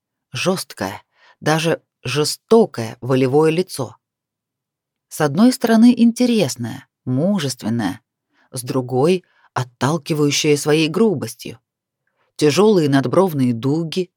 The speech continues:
крупный нос, сжатые губы, прищуренные глаза. Настоящий грозный военачальник, надменный и безжалостный. Тем не менее, сходство поражало.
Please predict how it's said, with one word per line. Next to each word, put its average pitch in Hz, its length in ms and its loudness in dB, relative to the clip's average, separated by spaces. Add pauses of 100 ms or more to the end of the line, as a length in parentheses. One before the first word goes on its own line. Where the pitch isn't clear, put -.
(300)
крупный 123 480 -2
нос, 120 460 0 (320)
сжатые 107 460 -6
губы, 165 520 2 (280)
прищуренные 139 640 0
глаза. 127 600 0 (840)
Настоящий 123 760 -2
грозный 208 440 2
военачальник, 156 800 -4 (420)
надменный 143 720 0
и - 160 -10
безжалостный. 131 960 -4 (880)
Тем 247 300 6
не 294 100 8
менее, 233 380 6
сходство 175 500 -2
поражало. 139 640 -6